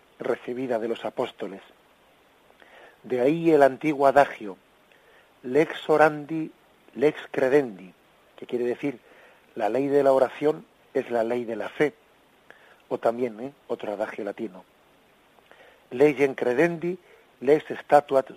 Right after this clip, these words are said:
supplicandi", que quiere decir, "La ley de la oración determine la ley de la fe", según Próspero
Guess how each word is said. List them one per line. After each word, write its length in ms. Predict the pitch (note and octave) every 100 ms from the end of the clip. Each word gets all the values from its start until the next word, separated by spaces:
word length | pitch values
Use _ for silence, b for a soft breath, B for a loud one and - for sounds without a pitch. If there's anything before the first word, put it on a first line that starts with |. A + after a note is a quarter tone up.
| -
supplicandi", 680 | C#3+ B2 B2 D3+ B2+ F2+ F2+ _ _ _ _ _ _ -
que 80 | -
quiere 240 | - A#2+ A2
decir, 280 | G2+ C#3 - B B B -
"La 200 | A#2 G#2
ley 200 | C3+ D3
de 140 | C#3+
la 100 | C3+
oración 500 | B2+ A2+ - F#3 G3+ _ b b b -
determine 680 | B2 B2 A2+ A2 E3 D#3 B2+
la 120 | A2+
ley 160 | B2+
de 100 | B2
la 120 | A#2+ -
fe", 220 | C3 A#2 _ _ _ b b b -
según 300 | A2+ A#2+ B2
Próspero 640 | - B2 A#2+ - B2 A#2